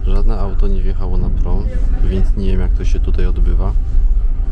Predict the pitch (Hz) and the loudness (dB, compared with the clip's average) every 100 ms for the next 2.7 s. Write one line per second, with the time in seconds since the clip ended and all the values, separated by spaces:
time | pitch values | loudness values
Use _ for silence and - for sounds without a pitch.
0 | - - - - - - - - 95 - | 0 0 0 0 2 2 2 2 0 -2
1 | 95 95 95 98 95 95 98 95 92 - | -2 0 0 0 0 0 0 0 0 2
2 | 92 101 - - 95 - | 2 2 0 -2 -2 0